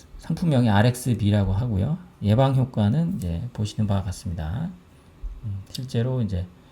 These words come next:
육십 세 이상 성인에서 하기도 질환, 아, 예방에 대한 백신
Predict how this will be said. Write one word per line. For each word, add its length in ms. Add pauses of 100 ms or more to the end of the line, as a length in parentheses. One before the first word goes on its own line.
(840)
육십 240
세 140
이상 300
성인에서 680
하기도 480
질환, 480 (160)
아, 160
예방에 400
대한 220
백신 420